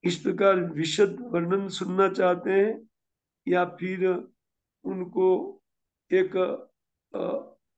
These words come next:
एक चिला चालू ढंग से मैं प्रस्तुत करके निकलूं, ऊपर ऊपर उपदेश, या उससे, ये समझिए कि जन्म मृत्यु जरा व्याधि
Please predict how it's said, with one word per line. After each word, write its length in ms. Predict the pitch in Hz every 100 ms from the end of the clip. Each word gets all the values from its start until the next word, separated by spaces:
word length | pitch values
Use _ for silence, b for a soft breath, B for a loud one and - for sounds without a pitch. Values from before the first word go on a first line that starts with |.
| 185
एक 440 | 180 190 175 -
चिला 240 | - 196 196
चालू 280 | 196 190 185
ढंग 380 | 151 175 185
से 400 | 196 185 165 - - _ _ _ _ _
मैं 180 | 165 165
प्रस्तुत 440 | 185 - - 180 -
करके 260 | 165 175
निकलूं, 420 | 160 160 165 165
ऊपर 340 | - 175 175 185
ऊपर 240 | 175 180
उपदेश, 520 | 170 180 185 175 - _ _ _ -
या 100 | 170
उससे, 440 | 170 175 - 185 175 - - _ _ _ _ _ _ _ _ -
ये 220 | 214 226
समझिए 540 | - - 220 208 180 175 - - _ _ _ _ _ _ _ _ _ _ _ _
कि 80 | 196
जन्म 360 | 160 202 214 220
मृत्यु 240 | 220 220
जरा 300 | 180 190 202
व्याधि 640 | 196 196 185 220 - -